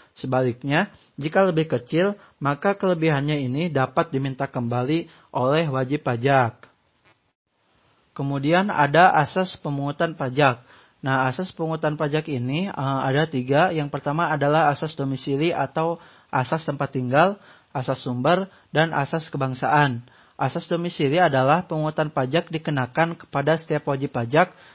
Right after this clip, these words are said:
sesuai dengan domisili tempat tinggal masing-masing. Kemudian asas sumber adalah negara berhak mengenakan pajak atas penghasilan yang bersumber di wilayahnya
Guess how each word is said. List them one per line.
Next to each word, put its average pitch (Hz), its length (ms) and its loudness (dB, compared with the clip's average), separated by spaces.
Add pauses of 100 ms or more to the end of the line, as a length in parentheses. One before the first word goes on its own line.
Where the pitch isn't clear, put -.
(120)
sesuai 170 560 2
dengan 143 320 0
domisili 151 520 0
tempat 147 360 -4
tinggal 143 320 2
masing-masing. 135 720 -4 (520)
Kemudian 135 400 0
asas 160 240 -2
sumber 139 400 2
adalah 139 480 4
negara 160 480 2
berhak 156 400 0
mengenakan 165 720 -2
pajak 143 400 0
atas - 240 -2
penghasilan 151 560 -4
yang 160 160 -4
bersumber 139 480 -4
di 156 80 0
wilayahnya 139 640 0